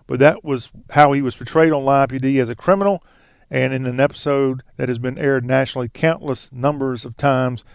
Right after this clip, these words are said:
Hall is suing for at least one hundred thousand dollars in damages due to alleged negligence,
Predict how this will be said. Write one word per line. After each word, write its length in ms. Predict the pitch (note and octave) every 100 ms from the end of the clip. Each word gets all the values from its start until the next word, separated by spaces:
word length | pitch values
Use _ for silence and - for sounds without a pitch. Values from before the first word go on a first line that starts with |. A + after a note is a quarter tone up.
| _ _ -
Hall 400 | G3 F#3+ G3 F#3+
is 260 | C#3 B2+
suing 400 | - A3 F#3 E3+
for 180 | C#3+ C#3
at 60 | E3
least 380 | A3 B3 -
one 160 | C3+ F#3
hundred 240 | E3+ D#3+
thousand 320 | E3 E3 D3+ D3
dollars 320 | D#3+ D3+ A#2+
in 60 |
damages 420 | C#3+ D3+ C#3 C#3 B2
due 180 | C#3 B2
to 140 | C3
alleged 380 | B2 D3+ C#3 A#2
negligence, 680 | C#3 D3+ D3 C3 E3 D#3+